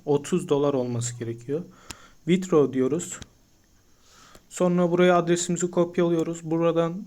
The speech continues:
bep yirmi adresini seçiyoruz. Max deyip diyebilirsek tabii. Gönderiyoruz.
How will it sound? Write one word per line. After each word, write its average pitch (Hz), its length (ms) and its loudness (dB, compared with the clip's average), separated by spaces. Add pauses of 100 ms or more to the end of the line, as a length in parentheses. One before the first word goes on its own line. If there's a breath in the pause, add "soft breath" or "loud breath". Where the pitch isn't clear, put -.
bep 147 320 -2
yirmi 160 200 -2
adresini 175 440 -2
seçiyoruz. 175 680 -6 (220)
Max 190 440 -4
deyip 175 360 -2 (2750 soft breath)
diyebilirsek 131 720 -4
tabii. 123 380 -8 (1800 soft breath)
Gönderiyoruz. 180 840 4